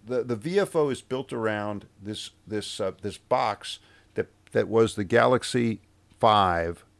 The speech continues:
V F O assembly. Pete recommended that I get this a long time ago. The thing is that it's got this great anti-backlash mechanism. That's the big gear there. It's actually two gears that are meshed different ways, and they're, they're spring-loaded.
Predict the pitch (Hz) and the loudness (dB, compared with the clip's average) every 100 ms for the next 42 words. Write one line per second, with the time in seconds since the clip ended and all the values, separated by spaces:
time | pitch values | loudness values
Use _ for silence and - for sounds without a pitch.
0 | _ - 82 107 98 101 98 92 92 87 | _ -10 -2 0 2 2 0 0 -4 -4
1 | 85 - 170 170 120 107 110 110 98 90 | -8 -6 -4 -2 -2 -2 0 0 -2 -2
2 | 98 92 107 107 95 - 98 98 - 104 | -2 0 0 -2 -4 -6 -2 -4 -2 -2
3 | 110 95 90 85 - - - - - 170 | -2 -2 -4 -6 -14 -20 -12 -10 -2 0
4 | 170 135 - 107 101 - 120 - 110 - | 4 4 4 0 -2 0 -2 0 -6 -6
5 | - 123 139 - 131 127 127 117 92 107 | -10 -8 -8 -10 -12 -10 -8 -8 -8 -10
6 | 110 113 98 92 104 87 92 87 85 92 | -6 -4 -2 -4 -8 -8 -8 -10 -10 -10
7 | 113 - 117 92 117 90 104 104 90 92 | -8 -8 -8 -4 -4 -4 -2 0 0 -2
8 | 90 82 - - - - 165 165 - 117 | -4 -6 -14 -20 -12 -4 -2 -2 -2 -4
9 | - - 180 113 117 104 - 98 98 104 | -4 -6 -4 2 4 4 4 0 0 0
10 | 107 - - 117 101 92 98 87 90 - | -2 -4 -6 -6 -6 -2 0 0 -4 -8
11 | 101 98 92 95 - - 151 127 123 113 | -6 -4 -4 -6 -6 -2 0 6 6 6
12 | 73 - | 0 -8